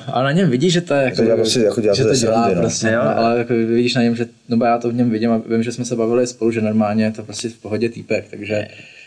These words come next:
Speaker 1: eh, za mě, já fandím určitě Colbymu,
Speaker 2: Mně se
Speaker 1: ale
Speaker 2: hlavně líbí jeho styl, jako to, jako neustále jako dopředu, to házení, ta, ta, ta fíza neskutečná, je to stroj a
Speaker 3: Strašný,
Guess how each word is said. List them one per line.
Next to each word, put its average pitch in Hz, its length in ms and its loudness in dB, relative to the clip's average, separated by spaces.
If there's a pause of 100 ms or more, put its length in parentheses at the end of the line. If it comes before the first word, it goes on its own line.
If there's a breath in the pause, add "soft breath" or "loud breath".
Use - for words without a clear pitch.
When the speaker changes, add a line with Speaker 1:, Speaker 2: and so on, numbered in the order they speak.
(480 loud breath)
Speaker 1:
eh, 107 320 -2
za 113 80 -2
mě, 110 380 0
já 120 120 0
fandím 123 280 -2
určitě 117 240 -2
Colbymu, 113 300 2
Speaker 2:
Mně 101 140 -6
se - 60 -2
Speaker 1:
ale 139 180 2
Speaker 2:
hlavně 104 200 2
líbí 104 180 0
jeho 107 160 2
styl, 101 280 0
jako 95 220 -2
to, 90 260 0
jako 87 180 -4
neustále 90 360 0
jako 87 180 -2
dopředu, 92 380 -2
to 92 120 -2
házení, 87 440 -4
ta, 87 100 -4
ta, 85 200 -4 (160)
ta 92 120 -2
fíza 95 320 -4
neskutečná, 92 500 -4
je 85 80 -2
to 87 140 -8
stroj 90 360 -2
a - 20 0
Speaker 3:
Strašný, - 400 -8